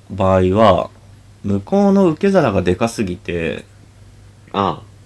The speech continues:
Speaker 1: こういう話が適用しづらいわ、そういえば。
Speaker 2: <laughs>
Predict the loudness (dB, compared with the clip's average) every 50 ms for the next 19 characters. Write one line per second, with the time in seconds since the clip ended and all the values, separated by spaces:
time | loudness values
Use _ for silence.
0 | -20 -20 -20 -20 -20 -20 -20 -20 -20 -20 -20 -20 -20 -20 -20 -20 -20 -20 -20 -14
1 | -6 -4 -4 -2 -2 -2 -2 -4 -2 -2 -2 -4 -4 -6 -10 -14 -6 -2 0 0
2 | 2 2 2 0 -2 -4 -10 -20 -20 -18 -14 -10 -6 -4 -2 0 0 0 -2 -4
3 | -8 -12 -12 -12 -12 -12 -14 -16 -20 -20 -20 -20 -20 -20 -20 -20 -20 -20 -20 -20
4 | -20 -20 -20 -20 -20 -20 -20 -20 -20 -20 -20 -20 -20 -20 -20 -16 -10 -10 -8